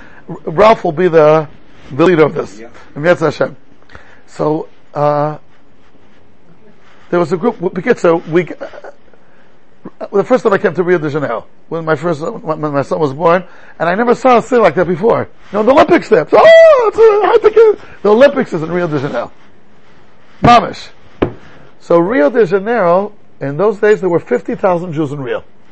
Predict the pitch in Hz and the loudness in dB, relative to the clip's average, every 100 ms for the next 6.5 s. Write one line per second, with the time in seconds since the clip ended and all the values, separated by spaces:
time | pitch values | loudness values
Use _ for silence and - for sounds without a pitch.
0 | - - - - - - - - 143 165 | -20 -20 -20 -20 -20 -20 -20 -10 -4 -2
1 | 147 147 - 139 110 95 - - - 147 | -2 -6 -6 -6 -6 -14 -20 -20 -16 -8
2 | 202 190 156 - 170 160 156 143 - - | -4 -2 -2 -2 -4 -2 -2 -4 -6 -14
3 | - - - - - - - - - 156 | -20 -20 -20 -20 -20 -20 -20 -20 -14 -12
4 | 156 - 165 165 180 - 170 160 156 156 | -8 -6 -4 -2 -4 -6 -10 -8 -8 -10
5 | - - - - - - - - - - | -12 -16 -20 -20 -20 -14 -14 -4 -4 0
6 | 170 151 127 110 | -2 -2 -6 -10